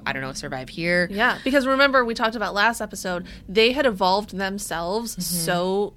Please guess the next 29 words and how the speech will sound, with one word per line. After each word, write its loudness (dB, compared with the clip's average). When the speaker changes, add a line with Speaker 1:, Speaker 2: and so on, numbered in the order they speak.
Speaker 2:
far -6
in -10
advance -8
of -8
Speaker 1:
Yeah. -8
Speaker 2:
where -6
they -4
were -4
as -10
if -12
they -4
were -4
ever -4
once -6
human-like, -4
Speaker 1:
Mm-hmm. -10
Speaker 2:
um, 6
to -4
the 0
point -4
where 2
they 2
are 2
no 0
longer 0
capable -6
of -4
breeding. -12
Speaker 1:
Yeah. -2